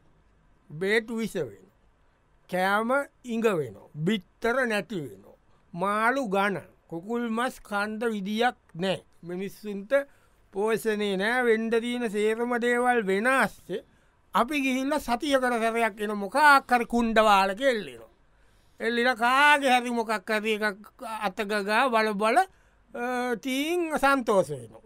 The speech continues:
ඒක ෂෙයා කර කර සන්තෝෂ වෙනවා. මේ තමන්ට හොඳටම කෙලවෙනවා. ඒක නෙමෙයි බලන්නේ, අර, අර කයේ කොහේ හරි යන එකක් තමයි. ඉතින් ඒ වගේ මොකේ හරි එල්ලෙන කතාවක් තමයි අද අපි කතාවෙන් යන්නේ. ඔන්න බලමු පළවෙනියට මොකද වෙන්නේ කියලා.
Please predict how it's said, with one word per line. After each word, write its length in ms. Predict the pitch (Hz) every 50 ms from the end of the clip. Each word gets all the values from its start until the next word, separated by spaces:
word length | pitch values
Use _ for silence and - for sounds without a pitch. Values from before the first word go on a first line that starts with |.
| _ -
ඒක 200 | - 208 202 190
ෂෙයා 340 | 180 - 196 190 185 185 180
කර 200 | 160 180 165 175
කර 180 | - 196 214
සන්තෝෂ 500 | 220 269 262 220 196 175 160 151 135 120
වෙනවා. 260 | 139 117 107 104 - _ _ _ _ _ _ -
මේ 280 | 175 208 226 254 269 294
තමන්ට 460 | 247 240 226 233 247 247 247 247 240
හොඳටම 800 | 247 233 226 233 240 220 247 240 247 247 254 262 269 285 320 339 320
කෙලවෙනවා. 560 | 247 277 285 330 381 403 370 269 - - - _ _ _ _ _ _ _ _ _ _ _ -
ඒක 160 | 196 220 233
නෙමෙයි 340 | 233 226 240 240 233 226 214
බලන්නේ, 460 | 196 196 202 226 262 330 349 359 330
අර, 160 | 285 262 262
අර 160 | 254 247 247 240
කයේ 360 | - 233 226 240 240 247 254
කොහේ 280 | 247 - 240 247 247 247
හරි 220 | 240 240 247 262
යන 140 | 240 233 233
එකක් 180 | 247 208 185 233 247 240 -
තමයි. 280 | 208 175 147 - 113 - - - - - - -
ඉතින් 180 | _ - 240 226
ඒ 120 | 214 220
වගේ 200 | 214 220 262 277
මොකේ 340 | 247 226 214 - 233 226 226
හරි 220 | 220 214 214 220 208
එල්ලෙන 340 | 202 202 202 202 202 196
කතාවක් 440 | 190 185 170 190 190 185 180 175 170
තමයි 180 | - 175 180 185
අද 140 | 175 170 170
අපි 200 | 165 156 165 156
කතාවෙන් 580 | - 156 147 - 151 151 151 151 143 143 139
යන්නේ. 280 | 135 139 147 170 220 247
ඔන්න 160 | 214 190 185
බලමු 440 | 175 165 165 165 196 240 269 247 - _ _ _ _ _ _ _ _ _ -
පළවෙනියට 580 | 180 196 220 220 214 196 190 185 180 170 180 170
මොකද 320 | 165 156 151 143 151 165
වෙන්නේ 360 | 175 156 143 139 131 123 113
කියලා. 320 | 110 107 104 104 101 _